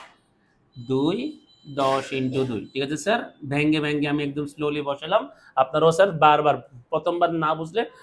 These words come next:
বারবার করে স্যার করার চেষ্টা করবেন। আসেন এবার আমরা ক্যালকুলেশন ইয়া করবো, ঠিক আছে? ক্যালকুলেশনের সুবিধার জন্য একটু দেখেন, আমি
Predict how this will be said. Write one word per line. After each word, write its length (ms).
বারবার 400
করে 200
স্যার 120
করার 240
চেষ্টা 240
করবেন। 240
আসেন 240
এবার 200
আমরা 160
ক্যালকুলেশন 880
ইয়া 140
করবো, 240
ঠিক 160
আছে? 120
ক্যালকুলেশনের 580
সুবিধার 320
জন্য 140
একটু 240
দেখেন, 200
আমি 80